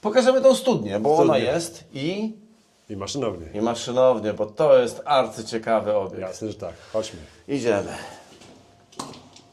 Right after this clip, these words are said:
Speaker 2: To jest piękne.
Speaker 1: Tak, Staszek powiedział, to jest piękne.
Speaker 2: To jest
Speaker 1: I ja
Speaker 2: piękne,
Speaker 1: też,
Speaker 2: tak jest.
Speaker 1: i ja też zwróciłem na to uwagę, a to jest przecież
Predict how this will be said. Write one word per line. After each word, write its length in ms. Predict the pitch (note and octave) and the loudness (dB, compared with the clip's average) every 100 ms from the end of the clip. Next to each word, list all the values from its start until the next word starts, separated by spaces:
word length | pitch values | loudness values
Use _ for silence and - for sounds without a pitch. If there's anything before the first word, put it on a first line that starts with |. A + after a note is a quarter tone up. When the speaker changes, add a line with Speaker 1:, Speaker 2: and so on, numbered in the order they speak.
| - - - - - - - - - - | -14 -14 -14 -20 -20 -20 -16 -16 -12 -2
Speaker 2:
To 140 | A#2+ | 0
jest 160 | G#2 - | 0 -4
piękne. 400 | F#2+ F#2 A2 A#2+ B2 - _ - | -8 -4 -2 -4 -8 -20 _ -6
Speaker 1:
Tak, 180 | G2+ | -6
Staszek 360 | G2+ D#3 D#3 D#3+ | -2 -2 -2 -4
powiedział, 300 | C#3+ C#3+ C#3 | -2 0 0
to 80 | D3 | 2
jest 240 | C3+ - | 0 0
piękne. 320 | C#3 C3 C#3+ | -4 -2 0
Speaker 2:
To 60 | C3+ | 2
jest 100 | D#3+ | 4
Speaker 1:
I 20 | D#3+ | 4
ja 80 | |
Speaker 2:
piękne, 180 | A#2 G#2+ | 2 2
Speaker 1:
też, 160 | - - | -2 -2
Speaker 2:
tak 220 | A#2 A2 | -2 0
jest. 120 | G2+ | 2
Speaker 1:
i 40 | D3+ | 4
ja 100 | F3+ | 6
też 200 | C4+ B3 | 4 2
zwróciłem 320 | E3+ B2+ D3 | 0 2 0
na 60 | |
to 120 | B2+ B2 | 2 0
uwagę, 280 | A#2 A#2 B2 | 0 0 -2
a 80 | |
to 200 | C3 F3 | -2 -2
jest 160 | F3+ F3 | -2 -4
przecież 580 | C#3+ A#2 B2 D3 - | -2 0 0 0 -2